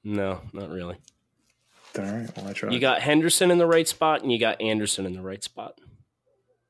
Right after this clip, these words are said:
Speaker 2: Who's your two? Hill?
Speaker 1: Hill.
Speaker 2: Okay, three.
Speaker 1: Anderson, which you got right.
Speaker 2: Okay, four.
Speaker 1: Ezigbo.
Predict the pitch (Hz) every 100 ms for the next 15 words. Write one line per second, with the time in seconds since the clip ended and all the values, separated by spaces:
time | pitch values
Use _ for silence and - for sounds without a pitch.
0 | _ 139 127 120 147 127 - - 143 147
1 | 160 - _ _ _ _ _ _ _ _
2 | _ _ _ 101 87 - _ _ _ _
3 | _ _ _ _ _ _ _ _ _ -
4 | 113 - _ 110 135 143 _ _ _ _
5 | - _ _ _ _ _ _ _ _ _
6 | _ - 95 87 - 151 - _ _ -
7 | 107 117 113 92 104 - _ _ _ _
8 | _ _ _ - 107 165 _ _ _ _
9 | _ _ - 98 117 165 _ _ _ _
10 | _ - 110 117 117 -